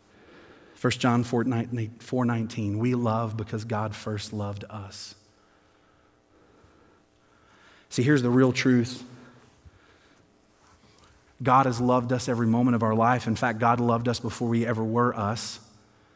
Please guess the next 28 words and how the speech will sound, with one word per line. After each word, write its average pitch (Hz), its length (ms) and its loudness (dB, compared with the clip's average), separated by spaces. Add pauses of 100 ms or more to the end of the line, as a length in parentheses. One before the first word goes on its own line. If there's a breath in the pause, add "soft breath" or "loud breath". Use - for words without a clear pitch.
(420 loud breath)
And 117 140 0
God 120 200 6
will 113 100 0
love 117 220 4
us 120 180 0
into 123 340 2
eternity. 120 500 0
In 120 160 -2
fact, 135 360 0
here's 143 200 0
one 131 120 4
of 117 80 2
the 110 80 -2
things 123 400 -2 (380 loud breath)
that 127 100 4
makes 123 300 2
things 117 440 -2
so 120 220 0
tough. 131 400 -2
God 127 220 2
will 117 140 -4
even 117 300 0
love 120 180 0
us 123 180 -2
when 120 140 0
we're 131 140 0
in 120 80 -2
hell. 127 320 -6